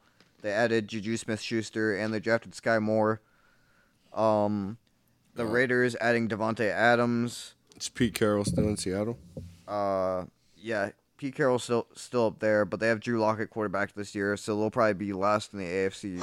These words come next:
Speaker 1: <coughs> West, or the N F C West.
Speaker 2: That's a bummer.
Speaker 1: But, uh, the Cardinals are al-, also another team that I think are going to be really interesting to watch this year,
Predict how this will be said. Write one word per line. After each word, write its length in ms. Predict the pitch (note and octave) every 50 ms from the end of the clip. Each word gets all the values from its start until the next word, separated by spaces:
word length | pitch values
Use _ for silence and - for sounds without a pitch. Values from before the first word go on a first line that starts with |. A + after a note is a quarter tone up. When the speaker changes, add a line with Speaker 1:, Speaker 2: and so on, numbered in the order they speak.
| - C#4
Speaker 1:
<coughs> 120 | - -
West, 280 | - G2 G2+ G2 G2 - - _
or 160 | A2+ A#2 A2
the 160 | F#2+ A2 G2+
N 100 | G2 G#2
F 120 | G#2 G#2 -
C 120 | - G#2+
West. 400 | F#2 F#2 F#2+ F#2 F#2 - - - _ _ _ _ _ _ _ _ - _
Speaker 2:
That's 200 | - D#2+ D2+ -
a 20 |
bummer. 320 | F2 - B1+ C#2 D2+ D2+ D#2+ - _ _ _ _
Speaker 1:
But, 280 | - A2+ G#2+ G2+ - - _ _ _ _ _ _ _ _ - - - - - - _ _ _ _ _ _
uh, 340 | - G#2 A2 A2 A2 A2+ A2+
the 140 | G2+ - A#2
Cardinals 440 | - - C#3+ D3+ F3+ F3+ F3+ D#3+ D3 D3
are 160 | C3 B2 C3
al-, 140 | C3 - - _
also 300 | A#2+ B2 C3 A#2+ - B2
another 300 | A#2 A2+ A#2+ A#2+ A#2 A2+
team 200 | A2 A#2+ A#2 A2+
that 80 | A2 A2
I 40 | A2+
think 240 | A2 B2+ A2+ A2 - - _ _ _ _ _ _ _ _ _ _ _ _ _ -
are 180 | A#2 A#2+ A#2+ A#2
going 140 | A2+ B2
to 40 | A#2+
be 80 | A#2 A#2
really 220 | A2 A2+ A#2 A#2+
interesting 300 | G#2 A2+ A2 A#2 A#2+ A#2
to 80 | A2+ G#2+
watch 320 | G#2+ G#2+ G#2+ A2 - -
this 180 | A2 G#2 - -
year, 340 | A2 G#2+ G#2+ G#2+ G#2+ G#2+